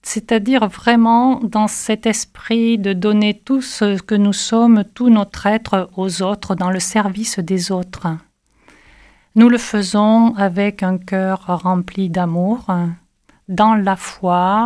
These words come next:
l'humble service. Ça veut dire que ce que nous souhaitons et ce que nous cherchons à travers ça, c'est de donner Jésus, donner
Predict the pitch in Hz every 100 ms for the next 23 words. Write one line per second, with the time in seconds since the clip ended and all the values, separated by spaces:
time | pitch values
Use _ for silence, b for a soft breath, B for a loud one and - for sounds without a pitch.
0 | 233 196 202 208 190 190 - 208 190 180
1 | 196 196 - 185 - 196 214 208 254 -
2 | - 214 226 B B B B - - 233
3 | 233 233 - 233 226 - 240 226 196 190
4 | 180 - 208 - 214 208 - 233 185 -
5 | 214 196 185 - - 233 254 - 190 196
6 | 175 202 208 208 233 233 180 160 196 190
7 | 170 190 220 262 - - 175 202 202 202
8 | 190